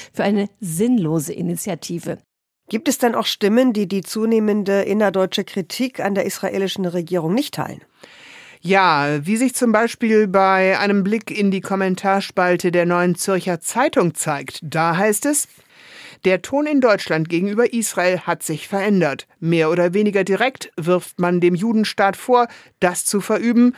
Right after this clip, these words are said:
Speaker 3: was letztlich zu seiner Gründung führte. Grausamkeit, Terror, Genozid. Viele tote Zivilisten, wenig strategischer Weitblick. Es gibt Gründe, Israels Krieg gegen die Hamas kritisch zu sehen.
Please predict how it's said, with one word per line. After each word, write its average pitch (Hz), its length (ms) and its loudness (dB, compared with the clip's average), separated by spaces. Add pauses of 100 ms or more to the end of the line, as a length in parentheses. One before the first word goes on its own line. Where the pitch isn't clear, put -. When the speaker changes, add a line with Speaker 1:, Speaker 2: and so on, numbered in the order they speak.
(120)
Speaker 3:
was 139 240 -4
letztlich 165 600 -2
zu 202 120 -6
seiner 226 300 4
Gründung 226 480 4
führte. 135 480 -2 (300)
Grausamkeit, 214 960 0 (100)
Terror, 185 540 2 (120)
Genozid. 160 640 -2 (640)
Viele 254 360 2
tote 208 280 2
Zivilisten, 214 760 0 (180)
wenig 185 460 2
strategischer 160 800 -2
Weitblick. 156 580 -2 (320)
Es 247 240 2
gibt 240 240 -4
Gründe, 170 520 2
Israels 190 580 -2
Krieg - 420 -2
gegen 175 220 0
die 156 120 -2
Hamas 170 380 0
kritisch 196 400 0
zu 180 140 0
sehen. 147 360 0